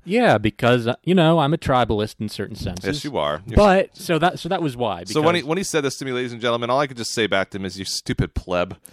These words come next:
Speaker 1: Listen, David,
Speaker 2: You're
Speaker 1: if
Speaker 2: a
Speaker 1: we wanna,
Speaker 2: pleb.
Speaker 1: if we wanna go toe-to-toe on, um,
Speaker 2: Plebeian.
Speaker 1: sophistication
Speaker 2: <laughs>
Speaker 1: of interests, I'll do that any
Speaker 2: All
Speaker 1: day
Speaker 2: right,
Speaker 1: of the
Speaker 2: let's go.
Speaker 1: week.
Speaker 2: What,
Speaker 1: Okay?
Speaker 2: all right. You're a pleb for liking football.
Speaker 1: Okay. You're a pleb for watching you-,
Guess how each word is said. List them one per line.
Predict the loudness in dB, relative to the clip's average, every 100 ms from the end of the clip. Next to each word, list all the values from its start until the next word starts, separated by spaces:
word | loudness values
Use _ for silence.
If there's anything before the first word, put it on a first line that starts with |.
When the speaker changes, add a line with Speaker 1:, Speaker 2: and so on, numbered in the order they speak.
| _ 0
Speaker 1:
Listen, | 2 4 2
David, | 4 2 0 -2 -4 _
Speaker 2:
You're | -6 -2
Speaker 1:
if |
Speaker 2:
a | 2
Speaker 1:
we |
wanna, | 4 6 6
Speaker 2:
pleb. | 2
Speaker 1:
if | 0
we | 2
wanna | 4 4
go | 2 0
toe-to-toe | 0 0 0 0 0 -2 -4
on, | -6 -6
um, | -8 -8 -10 -12
Speaker 2:
Plebeian. | -6 -6 -2 -2 -2 -2
Speaker 1:
sophistication | -4 -2 -6 0 0 2 2
Speaker 2:
<laughs> |
Speaker 1:
of | 2
interests, | 2 0 -2 -4 -8 -16 -18 -20 _ _ _ _ _
I'll | -4
do | 0
that | 0 -2
any | 0
Speaker 2:
All | 6
Speaker 1:
day | 8
Speaker 2:
right, | 6
Speaker 1:
of | 4
the | 4
Speaker 2:
let's | 4
go. | 2
Speaker 1:
week. | -4 -10
Speaker 2:
What, | -4
Speaker 1:
Okay? | 0 2
Speaker 2:
all |
right. | 4 4 4 -2 _ _
You're | 0 0
a |
pleb | 2 0 0
for | -2
liking | -4 -6
football. | -10 -10 -6 -6 -6 -12 -18 -10
Speaker 1:
Okay. | -2 -2 -2 -6 _ _ 0
You're | 2
a |
pleb | 4 2 0
for | -2
watching | -2 -2 -2 -4 -6
you-, | -6 0 0